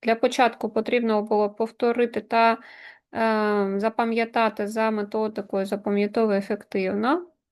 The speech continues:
Е, щось про електричні явища.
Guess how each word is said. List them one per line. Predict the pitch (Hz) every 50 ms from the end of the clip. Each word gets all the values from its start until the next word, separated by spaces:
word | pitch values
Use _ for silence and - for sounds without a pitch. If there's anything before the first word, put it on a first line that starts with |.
| _ - - - - - - - _ _ _ -
Е, | 233 226 226 226 226 226 226 -
щось | - - 262 254 247 254 -
про | - - 220 233 233 240 240 233 220 - - -
електричні | 226 226 220 220 - - 247 240 233 233 - - 226 220 214
явища. | 208 220 214 196 190 196 226 226 - - - 285 320 381